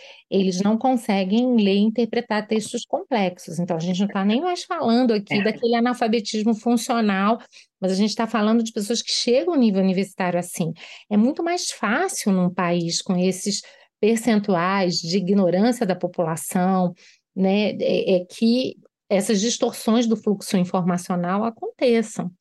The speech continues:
Speaker 1: Né? Se elas acontecem até em países com graus de educação muito maiores do que os nossos, imagine, então, o grau de exposição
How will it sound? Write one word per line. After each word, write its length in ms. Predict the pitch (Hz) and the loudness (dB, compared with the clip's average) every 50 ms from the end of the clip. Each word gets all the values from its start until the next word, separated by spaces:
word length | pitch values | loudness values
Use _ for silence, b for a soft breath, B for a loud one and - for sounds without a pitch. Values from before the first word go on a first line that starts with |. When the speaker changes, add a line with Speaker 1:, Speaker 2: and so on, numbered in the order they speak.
| _ _ _ _ - - | _ _ _ _ -4 -4
Speaker 1:
Né? 80 | 185 | -2
Se 140 | 196 - - | -2 0 0
elas 180 | 254 285 302 285 | -2 0 0 -2
acontecem 640 | 277 277 247 226 220 226 214 220 214 - 220 202 | 0 0 2 2 2 2 0 0 0 0 0 0
até 440 | 196 190 196 - 233 240 277 320 294 - | 0 0 -2 -2 0 0 2 0 0 2
em 160 | 226 226 220 | 2 0 0
países 560 | 233 214 202 208 202 196 185 180 - - - | 0 0 2 2 2 2 2 0 -2 -6 -4
com 180 | - 202 196 190 | 0 0 2 2
graus 440 | 185 180 185 180 175 175 175 - - B B B B B B | 2 2 2 2 0 0 -2 -4 -8 B B B B B B
de 160 | 180 170 185 | -2 0 2
educação 640 | 190 180 202 202 - 214 208 196 202 - 202 180 185 | 2 2 0 -2 0 0 0 0 0 0 2 2 4
muito 220 | 190 226 220 262 | 4 2 2 0
maiores 360 | 247 226 190 180 185 180 180 | 0 0 2 2 0 -2 -2
do 60 | 185 180 | -6 -6
que 120 | - 185 | -2 -2
os 180 | 170 170 165 170 | -2 -2 0 0
nossos, 440 | 190 208 226 254 240 - 208 202 | 0 2 2 0 -2 -2 -2 0
imagine, 640 | 214 233 240 254 262 254 226 220 233 254 285 294 277 | 2 2 2 2 2 2 2 2 2 0 0 -2 -4
então, 240 | 240 - 226 214 233 | -4 -2 0 0 0
o 40 | 240 | 0
grau 300 | 226 208 208 208 220 226 | 0 0 0 0 0 -2
de 80 | 233 | -2
exposição 720 | 247 - - - 233 220 202 - - - - 190 180 196 | -4 -6 -6 -6 -6 -6 -6 -6 -8 -4 -2 0 0 0